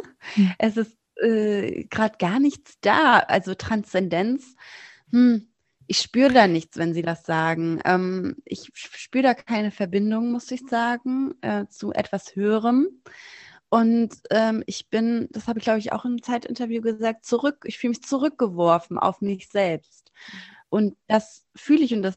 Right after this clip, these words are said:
Speaker 2: ist auch eine große Verantwortung. Das ist auch kein schönes Gefühl. Ähm, das ist ein schwieriges Gefühl, auch, ähm, zurückgeworfen zu sein auf sich selber und nicht mehr diese, äh, Transzendenz zu spüren, die ich in meiner Jugend gespürt habe,
Speaker 1: Mhm.
Speaker 2: oder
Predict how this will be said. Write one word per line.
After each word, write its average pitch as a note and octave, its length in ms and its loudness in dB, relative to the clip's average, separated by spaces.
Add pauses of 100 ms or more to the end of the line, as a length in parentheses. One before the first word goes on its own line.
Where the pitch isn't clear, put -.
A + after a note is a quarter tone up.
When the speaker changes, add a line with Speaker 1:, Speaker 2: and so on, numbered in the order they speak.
Speaker 2:
ist - 160 -8
auch - 140 -2
eine G#3 120 -4
große G#3 300 -6
Verantwortung. E3+ 760 -2
Das E3+ 160 -10
ist - 200 -20
auch - 260 -8 (300)
kein D4 280 -2
schönes G4 380 0
Gefühl. - 600 -4 (140)
Ähm, E3+ 220 -4
das G#3 180 -2
ist - 180 -12
ein A3 120 -2
schwieriges B3 540 0
Gefühl, F3 500 -6 (100)
auch, G3 340 -2
ähm, G3+ 360 -2 (440)
zurückgeworfen F3 1300 0
zu F3 140 -14
sein F3 220 -4
auf F3+ 100 -8
sich F#3 160 -14
selber F#3+ 300 -4
und G3 120 -2
nicht C#4 240 0
mehr B3 220 2
diese, F3 420 -2 (580)
äh, G#3 120 2
Transzendenz F#3+ 560 -2
zu - 60 -12
spüren, G3 360 -4
die F3+ 180 -6
ich - 180 -10
in F#3+ 100 -6
meiner F3 240 -2
Jugend A#3 320 2
gespürt F3+ 480 -4
habe, F3 280 0
Speaker 1:
Mhm. - 60 2
Speaker 2:
oder F3 320 0